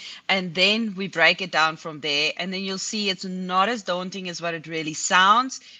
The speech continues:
and looks, but we're actually doing it already every day. So digital transformation refers to the adoption of digital str-, technologies and strategies by rethinking our business processes,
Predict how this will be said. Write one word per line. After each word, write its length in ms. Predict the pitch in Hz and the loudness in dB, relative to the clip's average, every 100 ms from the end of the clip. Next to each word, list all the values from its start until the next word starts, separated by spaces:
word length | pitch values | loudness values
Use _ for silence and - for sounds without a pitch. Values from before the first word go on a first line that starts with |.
| - | -8
and 220 | 175 175 | -6 -2
looks, 360 | 175 214 240 - | -2 -2 -4 0
but 260 | 190 175 | 2 2
we're 100 | 190 - | -2 2
actually 460 | 196 196 233 208 | 2 0 -8 -8
doing 280 | 170 160 165 | -8 -8 -8
it 80 | 165 | -6
already 420 | 156 147 143 139 | -6 -4 -6 -6
every 200 | 143 147 | -6 -6
day. 300 | 147 131 90 - - - | 0 0 0 -10 -20 -12
So 220 | - 208 | 4 4
digital 480 | 185 214 214 247 254 | 6 2 0 0 0
transformation 920 | 240 233 226 - 208 190 196 - 202 | 4 2 2 -2 0 2 2 0 -4
refers 360 | 185 180 214 208 | -6 -6 -4 -4
to 120 | 214 | -4
the 140 | 196 185 | -4 -2
adoption 760 | 180 - 180 208 - 294 339 - - - | -2 4 6 6 2 0 -2 -4 -20 -6
of 240 | 190 185 143 | -2 -2 -4
digital 480 | 196 208 247 311 320 | -6 -4 -2 -2 -4
str-, 220 | - 202 _ - | -4 -8 _ -6
technologies 760 | 214 185 180 170 180 208 262 | -4 2 2 2 0 0 0
and 100 | 180 | -4
strategies 800 | 170 - 160 165 170 220 339 - _ - _ | -6 0 0 0 -2 0 2 -2 _ -20 _
by 200 | 180 196 | 6 6
rethinking 880 | 202 202 294 - - 254 226 220 202 | 6 0 0 -2 -4 -4 -4 -8 0
our 100 | 180 | -2
business 380 | 175 180 180 170 | 0 -8 -8 -10
processes, 920 | - 190 196 208 202 - 427 - - | 0 0 0 -4 -4 -2 -2 -4 -12